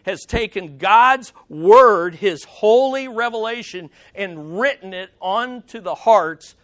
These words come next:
of believers. Now, there's a lot of theology that we could unpack with that, but what I want you to see is from the very beginning to the salvation in Jesus to the final new cre-, creation, all is accomplished by his word.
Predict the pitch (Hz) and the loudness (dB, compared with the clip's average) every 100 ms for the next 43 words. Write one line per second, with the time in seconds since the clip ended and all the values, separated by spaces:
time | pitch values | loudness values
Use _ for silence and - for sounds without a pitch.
0 | _ - 185 143 185 190 214 156 123 185 | _ -6 -6 -4 -2 -2 -4 -10 -16 -12
1 | 190 233 226 175 190 233 240 196 - 208 | -6 -6 -4 -4 2 2 2 -2 -8 -4
2 | 220 240 202 156 170 156 151 220 202 185 | -2 -2 -6 -10 -16 -18 -16 -14 -12 -10
3 | 170 135 185 220 208 170 151 165 147 _ | -12 -12 -10 -6 -6 -10 -12 -12 -12 _
4 | _ 214 208 294 277 254 269 - 220 185 | _ -4 0 2 2 -2 -4 -8 -14 -16
5 | - 339 330 185 202 _ _ - 226 220 | -12 -12 -10 -12 -14 _ _ -8 -6 -6
6 | - 262 240 208 185 320 311 294 208 262 | 0 0 0 -6 -4 -2 -4 -8 -8 -6
7 | 277 320 311 _ _ _ _ 226 190 190 | -6 -8 -14 _ _ _ _ -8 -8 -4
8 | 262 285 277 277 285 - 269 226 190 208 | 0 0 0 -2 -4 -10 -10 -12 -12 -12
9 | 285 294 285 - - 233 170 - 254 262 | -12 -12 -14 -16 -12 -12 -12 -6 -4 -4
10 | 294 285 254 214 214 - 240 262 262 - | -4 -8 -8 -12 -14 -10 -8 -8 -10 -18
11 | _ - 220 214 247 240 - 254 233 - | _ -14 -10 -8 -8 -10 -14 -16 -16 -20
12 | - - 233 277 285 294 - 208 175 165 | -14 -2 2 4 4 2 -6 -10 -10 -12
13 | - 247 247 262 214 - 156 190 180 190 | -8 -8 -8 -10 -12 -6 -2 0 -2 -8
14 | 175 - 160 151 127 107 | -12 -14 -10 -8 -8 -12